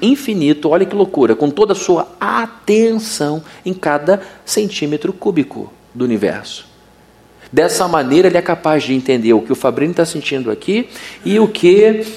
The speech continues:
o nosso irmão, é, Samuel está sentindo agora em Israel. E Deus não se confunde. E ele não se divide todo para poder dar conta de tudo. Ele é o mesmo aqui e lá.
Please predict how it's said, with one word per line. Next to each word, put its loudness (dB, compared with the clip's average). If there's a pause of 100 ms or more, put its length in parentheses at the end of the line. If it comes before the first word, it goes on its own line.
(160)
o -2
nosso 0
irmão, 0 (340)
é, 2 (360)
Samuel 2
está -2
sentindo -4
agora 2
em -4
Israel. -2 (580)
E -4
Deus 0
não -8
se -14
confunde. -6 (640)
E 2
ele 6
não 4
se 2
divide 2
todo 4
para -2
poder 4
dar 0
conta 0
de -4
tudo. -2 (280)
Ele 4
é 4
o 2
mesmo 0
aqui -10
e -2
lá. 2